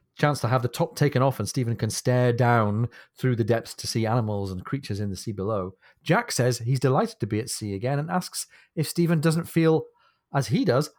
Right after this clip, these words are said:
like a badger in a barrel on shore. And Stephen says, "Well, I think of the badgers that I've known and say, well, like, that's not really how I'm feeling about this." And the two of them talk about badgers and otters and foxes and boars.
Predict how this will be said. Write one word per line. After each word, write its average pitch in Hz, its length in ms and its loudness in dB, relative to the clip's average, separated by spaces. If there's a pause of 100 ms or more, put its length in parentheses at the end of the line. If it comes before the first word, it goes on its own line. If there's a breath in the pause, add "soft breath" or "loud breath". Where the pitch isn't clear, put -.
like - 260 -2
a 110 180 -6
badger 185 460 0
in 160 160 0
a 156 40 0
barrel 135 640 -4
on 131 220 -2
shore. 101 500 -4 (1160)
And 127 280 0
Stephen 127 560 0
says, 110 180 -4
"Well, 160 220 -2
I 160 40 -12
think 147 200 -2
of 104 80 -4
the 110 80 -4
badgers 151 340 2
that 139 120 2
I've 131 180 0
known 170 320 2
and 98 140 -4
say, 135 180 -4
well, 123 280 -10
like, 117 220 -10
that's 123 380 -4
not 165 200 0
really 147 560 2 (280 loud breath)
how 143 180 0
I'm 156 100 2
feeling 214 280 2
about 110 200 2
this." 160 200 0
And 135 120 0
the 127 80 0
two 180 220 2
of 160 60 2
them 143 100 2
talk 165 240 2
about 104 300 0
badgers 151 400 0
and 120 100 -4
otters 151 400 -2
and 92 100 -6
foxes 165 520 -4
and 101 200 -6
boars. 156 440 0